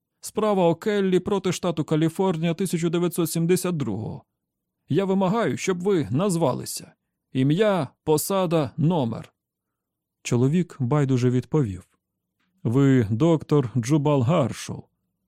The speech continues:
Ви телефонуєте з». «Так ось чому я чекав так довго. Затримка необхідна для того, щоб відстежити мій дзвінок. Та це безглуздо. Я вдома, і мою адресу можна отримати у будь-якій громадській бібліотеці,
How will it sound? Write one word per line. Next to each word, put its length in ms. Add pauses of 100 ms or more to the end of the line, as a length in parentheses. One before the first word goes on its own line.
(160)
Ви 360
телефонуєте 880
з». 340 (840)
«Так 260
ось 200
чому 280
я 100
чекав 360
так 220
довго. 440 (400)
Затримка 640
необхідна 520
для 120
того, 240
щоб 260
відстежити 540
мій 160
дзвінок. 540 (580)
Та 360
це 200
безглуздо. 720 (240)
Я 180
вдома, 540 (160)
і 100
мою 240
адресу 440
можна 320
отримати 600
у 80
будь-якій 480
громадській 540
бібліотеці, 800